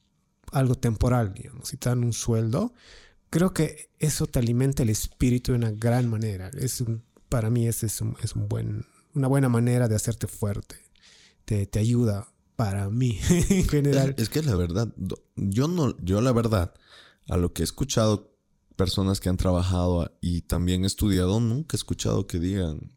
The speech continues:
Speaker 2: "Era que no trabaje". Tal vez sí, porque hayan perdido tiempo como yo. Ahí sí te puedo decir, "Era que no lo haga". Pero si no lo hacía, me iba a quedar esperando a que las cosas se solucionen.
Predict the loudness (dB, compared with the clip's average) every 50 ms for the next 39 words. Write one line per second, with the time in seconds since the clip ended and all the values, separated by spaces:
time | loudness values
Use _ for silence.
0 | _ -4 -2 -2 -2 -4 -6 -8 -8 -8 -8 -8 -8 -8 -6 -6 -6 -6 -8 -10
1 | -14 -20 _ _ -20 -20 -20 -20 -6 -2 0 2 4 4 2 2 2 2 2 2
2 | 0 0 -2 -2 0 0 2 2 0 0 -2 -2 0 0 0 0 0 0 0 0
3 | 0 0 -2 -4 -6 -4 -4 -4 -4 -2 -2 -2 -2 -2 -4 -6 -10 _ _ _
4 | _ _ _ _ 0 2 2 2 2 0 -2 -4 -4 -4 -4 -4 -4 -2 -2 -2
5 | -4 -4 -6 -6 -6 -8 _ _ _ _ _ _ _ _ _ _ _ _ _ _
6 | -18 -6 -2 0 0 0 -2 -2 -4 -4 -2 0 0 0 2 2 2 2 2 2
7 | 2 0 -2 -4 -10 -20 -20 -20 -20 -20 -20 -20 _ _ _ _ _ _ _ -2
8 | 0 0 0 0 0 2 2 2 2 2 2 2 0 0 2 2 2 2 2 2
9 | 2 0 0 0 0 2 2 2 2 2 0 -2 -4 -8 -8 -4 -2 -2 0 0
10 | 0 0 -2 -2 -2 -2 -4 -2 -4 -4 -4 -4 -4 -2 -4 -4 -4 -2 -2 -2
11 | -2 -4 -4 -2 -2 0 0 0 -2 -4 -4